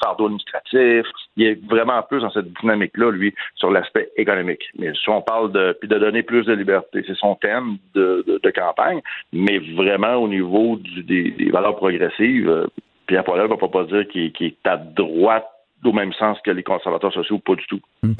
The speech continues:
Speaker 2: Il y a, il y a quelque chose qui a, qui a, qui a frappé sans doute, euh, l'imaginaire de, de, de bien des gens pendant ce qui est convenu d'appeler, d'appeler le,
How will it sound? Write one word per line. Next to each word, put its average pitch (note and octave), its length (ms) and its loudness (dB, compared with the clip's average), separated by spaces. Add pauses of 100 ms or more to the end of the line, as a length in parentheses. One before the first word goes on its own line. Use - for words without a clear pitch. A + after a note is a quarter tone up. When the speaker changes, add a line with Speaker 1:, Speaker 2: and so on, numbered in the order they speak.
(260)
Speaker 2:
Il E3+ 60 4
y F#3+ 40 8
a, F#3 60 2
il F#3+ 60 4
y F#3+ 40 6
a F#3 40 4
quelque F#3+ 180 0
chose - 200 2
qui - 60 2
a, B2+ 200 6
qui D#3 120 2
a, C3+ 120 6
qui D#3 100 0
a C#3+ 60 4
frappé D#3 340 2
sans C3 240 4
doute, C#3+ 240 2
euh, A#2+ 240 6
l'imaginaire A#2+ 500 4
de, A2 360 4
de, A2+ 140 4
de B2 140 2
bien D3 200 2
des C#3 160 4
gens D3 200 2
pendant C3 400 2
ce D3+ 80 -4
qui A#2 200 2
est A2 60 0
convenu B2+ 340 2
d'appeler, C3+ 560 2
d'appeler C#3 320 2
le, A#2+ 340 4